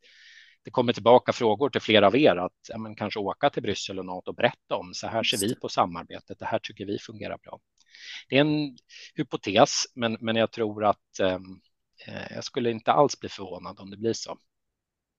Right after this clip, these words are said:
Speaker 2: Ja, vi får se vad, vad framtiden, eh, håller. Men det, det är spännande ändå, eh, och det sker ju som sagt väldigt mycket, eh, inom totalförsvaret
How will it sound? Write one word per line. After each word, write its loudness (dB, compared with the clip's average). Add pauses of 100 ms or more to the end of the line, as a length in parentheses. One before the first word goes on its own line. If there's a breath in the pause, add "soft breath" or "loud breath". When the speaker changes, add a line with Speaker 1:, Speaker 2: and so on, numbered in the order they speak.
(1300)
Speaker 2:
Ja, 8
vi 4
får 4
se 8
vad, 6
vad 6
framtiden, 6
eh, -6
håller. 2
Men 4
det, 2
det 0
är 2 (120)
spännande 0
ändå, 0
eh, -2
och -2
det -2
sker -2
ju 0
som -6
sagt -4
väldigt 0
mycket, 2 (680 loud breath)
eh, 2 (100)
inom 6
totalförsvaret 2